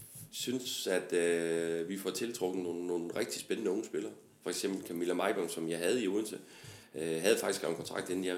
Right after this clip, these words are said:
inden jeg kom herned. Og, og stille og roligt, så, så var jeg også med til at sætte præg på mit hold, øh, hernede, men, øh, men to år i streg, det er, der blev vi altså nummer fem. Øh, og vi nåede aldrig det der kvalspil. Og, øh,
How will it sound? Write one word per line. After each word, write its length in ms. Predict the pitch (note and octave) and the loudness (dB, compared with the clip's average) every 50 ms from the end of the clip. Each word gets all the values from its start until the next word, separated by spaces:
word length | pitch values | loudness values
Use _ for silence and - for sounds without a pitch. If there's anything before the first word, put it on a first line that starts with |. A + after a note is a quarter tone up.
| F2+ F2+ - | -2 -2 -2
inden 180 | - F2+ F#2 F#2 | -2 -2 -2 -2
jeg 120 | F2+ E2+ | -4 -4
kom 160 | - E2+ D#2+ | -4 -4 -2
herned. 300 | E2 E2 E2+ F#2 F#2+ G2 | -2 0 0 0 0 0
Og, 160 | F2 D#2 D#2 - - - - - - - - - | -2 -4 -4 -6 -12 -16 -18 -20 -20 -18 -10 -6
og 80 | E2+ | -2
stille 260 | - - C#3+ D3 D3 A2 | 4 6 8 8 10 8
og 60 | A#2 | 8
roligt, 200 | C3 C3+ B2+ A2 | 8 8 8 6
så, 220 | - B2 A#2 A2+ A2+ | 4 4 4 4 2
så 280 | - - A#2+ A2+ A2 | 2 2 2 2 2
var 140 | G#2 G#2 G2+ | 4 4 4
jeg 120 | F#2+ G2 | 6 4
også 120 | G#2+ A2 A2 | 4 4 2
med 100 | A2+ A2 | 2 2
til 100 | A2 A2 | 2 2
at 60 | G#2+ | 2
sætte 180 | - G#2 F#2+ - | 2 2 2 2
præg 200 | - A2 A2 G#2+ | 4 4 4 4
på 80 | G#2+ F2 | 2 0
mit 160 | F2+ E2+ F2+ | 0 0 2
hold, 160 | G2 G2 G#2+ - - - - - - - - - - - - - | 2 0 0 0 -4 -12 -16 -16 -16 -18 -18 -20 -20 -16 -8 -2
øh, 60 | - F#2 | 0 2
hernede, 520 | F2+ F2 F2 E2+ F#2 F2+ F2+ G2+ A2+ A#2 | 2 2 2 2 2 2 4 4 4 4
men, 280 | G#2 F#2+ F#2 F#2 F#2 E2+ | 4 2 2 2 2 0
øh, 340 | E2 E2+ E2+ F2 F2 F2 F#2 | 0 0 0 -2 -2 2 4
men 160 | G#2+ A2 G#2 | 4 4 4
to 320 | - - E3+ F#3 F3+ D#3 | 4 4 6 6 8 10
år 120 | C3+ B2+ G#2+ | 10 10 8
i 40 | |
streg, 320 | G2 - - - G#2+ G#2+ G2+ - - - - - - _ _ - - - _ _ - | 6 4 0 -4 -4 -6 -6 -8 -10 -12 -18 -20 -20 _ _ -20 -20 -20 _ _ 0
det 160 | - G2 A#2 | 4 4 6
er, 280 | A2+ G#2+ F#2+ F#2 F2+ F2 F2 F2+ F2 - | 6 6 4 4 2 0 -4 -6 -4 -4
der 100 | G#2 G#2 | -4 0
blev 160 | - C3+ B2 | 2 2 4
vi 40 | G2+ | 4
altså 200 | E2+ E2+ - F#2+ | 4 2 2 0
nummer 160 | F2 F2 E2 | -2 -2 0
fem. 320 | - G#2 G#2+ - - - - - - - _ - - - - - - - F2 | 0 -2 -2 -2 -4 -12 -16 -20 -20 -20 _ -20 -20 -20 -20 -20 -10 -6 -4
Øh, 340 | F2+ F2 F2 E2+ E2+ E2+ D#2+ B1+ | -2 0 0 0 0 -2 0 0
og 100 | D#2+ F#2 | 2 2
vi 40 | G2 | 4
nåede 180 | G#2+ A#2 A2 G#2 | 4 6 6 6
aldrig 260 | A2 B2+ - A2 F#2+ | 6 4 2 -2 -2
det 80 | G2 G2 | -2 -4
der 60 | G2+ F#2+ | -4 -4
kvalspil. 420 | - F#2+ F2 D2 - - - - - - - - - - - - - - | -4 -6 -6 -6 -8 -10 -12 -12 -14 -16 -20 -20 -20 -20 -20 -20 -14 -8
Og, 420 | - F2+ F#2+ F#2 F2+ F2 F2 F2 | -4 0 0 0 2 2 2 2
øh, 440 | E2+ E2+ E2+ E2+ E2+ E2 E2 E2 E2 | 2 2 0 0 -2 -2 -4 -4 -4